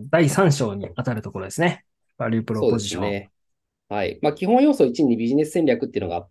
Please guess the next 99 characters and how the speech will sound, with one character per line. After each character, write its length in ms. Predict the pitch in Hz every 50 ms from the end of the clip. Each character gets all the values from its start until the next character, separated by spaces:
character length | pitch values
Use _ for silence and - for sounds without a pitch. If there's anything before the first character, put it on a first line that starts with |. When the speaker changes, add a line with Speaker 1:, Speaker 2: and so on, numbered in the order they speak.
| _
Speaker 2:
て、 220 | - 143 131 123 143
ま 100 | 202 214
あ、 20 |
そ 100 | 220 254
の 60 | 269
中 180 | 285 294 277 185
の 220 | 131 104 101 90
ア 60 | 110 120
ウ 40 |
ト 80 | 120 143
プ 120 | 139 139
ッ 60 | 127 -
ト 80 | - 101
の 180 | 92 87 85
僕 160 | 87 95 92
は 80 | 101 101
一 160 | 95 95 -
例 140 | 107 104 101
と 80 | 98 95
し 80 | -
て 80 | - -
も 240 | 95 85 80 78 -
バ 100 | 101 98
リ 60 | 90
ュ 20 |
ー 20 | -
プ 60 | 98
ロ 80 | 95
ポ 100 | 90 90 90
ジ 60 | 90
シ 60 | -
ョ 40 | 92
ン 20 |
を 40 | 90 90
挙 120 | 90 85
げ 60 | 82
て 100 | - 90
る 100 | 90 87
ん 60 | 85
で 80 | 85 -
す 120 | - -
け 120 | - - -
ど、 400 | 160 165 147 120 104 87 - - -
ま 140 | 196 190 147
あ、 80 | 120
あ 40 | 120
の、 120 | 123 123 120
Speaker 1:
う 40 |
ん 520 | 117 117 113 113 110 107 110 110 - - 117
う 20 | 104
ん 0 |
う 20 |
ん。 40 | - - - - -
Speaker 2:
ビ 120 | 127 127
ジ 80 | 123 139
ネ 80 | 139
ス 60 | 139 -
戦 120 | 139 123
略 180 | 113 98 95 -
と 120 | - -
か、 260 | - 92 85 - - -
あ 80 | 120
と 120 | 117 117 110
検 180 | - 110 104
証 100 | - 110
を 40 | 104
伴 240 | - 107 107 107 92
う 60 | 90
ユ 60 | 90 90
ー 20 |
ザ 100 | 95 92
ー 40 | 87
調 180 | - 92 87
査 160 | 87 135 139 135
み 100 | 117 -
た 80 | -
い 40 | 87
な 100 | 82 -
と 80 | - -
こ 100 | - 127
ろ 80 | 143
に 160 | 139 120 90
紐 220 | - - 95 87 85
づ 100 | 82 -
く 80 | -
よ 80 | - -
う 40 | -
な 60 | - _
話 240 | - - - 95 -
か 100 | - -
な 160 | 98 107 117
と 220 | 117 - - - - _ -
い 100 | - -
う 60 | - -
ふ 20 |
う 20 | -
に 100 | - -
思 180 | - - - -
っ 80 | -